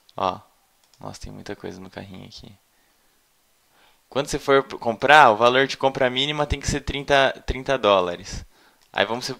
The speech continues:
supor, ah, mas dá pra eu comprar quatro, então, né? Aí sai trinta e um dólares, né?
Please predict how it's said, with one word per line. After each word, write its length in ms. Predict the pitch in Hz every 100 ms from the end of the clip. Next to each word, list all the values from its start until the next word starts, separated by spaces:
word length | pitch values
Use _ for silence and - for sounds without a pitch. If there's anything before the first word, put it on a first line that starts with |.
| -
supor, 320 | 127 - 110
ah, 340 | 147 143 92 101
mas 160 | 95
dá 100 | 104
pra 80 | -
eu 40 | -
comprar 280 | 120 127
quatro, 460 | 123 127 120 104 -
então, 360 | 92 - 87 92
né? 160 | 98 - _ _ _ _ _ _ _ _ _ _
Aí 200 | - 92
sai 400 | 92 104 98 98 - _ _
trinta 300 | 104 110 127
e 60 | 123
um 120 | 135
dólares, 500 | 113 98 92 92 98
né? 200 | 98